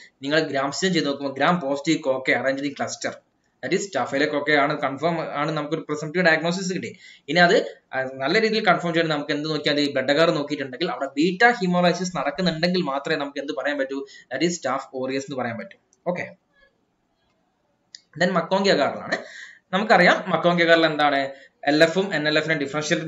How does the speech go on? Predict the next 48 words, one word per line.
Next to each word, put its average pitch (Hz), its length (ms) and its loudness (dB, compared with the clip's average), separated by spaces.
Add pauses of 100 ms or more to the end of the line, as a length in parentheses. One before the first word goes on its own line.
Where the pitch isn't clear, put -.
media 127 220 -2
ആണ് 110 120 -8
നമ്മൾ 151 340 -4
പറയുന്നത് 131 360 2
അല്ലേ. 185 100 -4 (200)
ഇവിടെ 180 180 0
എന്താണ് 170 280 4 (500)
മക്കോങ്കി 214 380 0
അഗാറിൽ 131 300 0 (340)
സ്റ്റാഫ് 160 460 2
ഗ്രോ 131 120 -4 (140)
ചെയ്യുന്നുണ്ട്, 107 440 -6 (140)
പക്ഷെ 160 240 -6
എന്താണ് 135 320 -2
പ്രൊ-, 135 300 -4
ഗ്രോ 147 120 2 (100)
ചെയ്യുന്നുണ്ടെങ്കിൽ 143 420 0
production 139 360 -2
of - 80 -4 (220)
എൽ 151 140 0
എഫ് - 160 -6
ആണ്, 90 80 -16 (100)
that 135 160 -8
is 120 60 -6 (140)
lacto 147 280 -2
fermentation 139 460 -4
pink 170 160 -4
color 156 160 2 (100)
colony 131 260 0
ആണ്. - 60 -20 (360)
ഇവിടെ 269 180 6
നമ്മൾ 262 220 0
ശ്രദ്ധിക്കേണ്ട 165 440 0
കാര്യം 123 200 -2
എന്ന് 110 120 -8
വെച്ച് 104 160 -14
കഴിഞ്ഞാൽ 95 240 -14 (360)
നിങ്ങൾ 240 220 -4
second 240 300 2
year 262 160 -2
പഠിച്ചിട്ടുണ്ട് 143 380 -2 (120)
മക്കോങ്കി 233 480 0
അഗാർ, 117 260 -6
it 185 100 -14
is 185 100 -8
a 233 100 -8
selective 190 480 0 (100)
media 107 200 -6